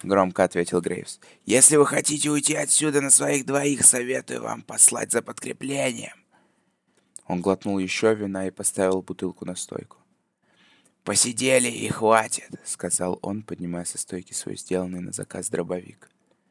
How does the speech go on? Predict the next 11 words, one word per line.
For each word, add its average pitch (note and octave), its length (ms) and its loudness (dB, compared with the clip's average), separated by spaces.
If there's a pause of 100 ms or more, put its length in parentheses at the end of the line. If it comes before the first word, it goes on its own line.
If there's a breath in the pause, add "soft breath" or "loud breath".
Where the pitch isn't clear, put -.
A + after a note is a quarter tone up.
(680 soft breath)
Грейвс G2+ 340 4
загнал F#2+ 580 -2
в - 100 -12
стволы F#2 420 0
новые F2+ 320 -4
патроны, G2 640 -8
и G2 80 -2
дробовик F#2 460 -4
угрожающе F#2 540 -2
щёлкнул, F2+ 500 0
перезаряжаясь. F2 920 -8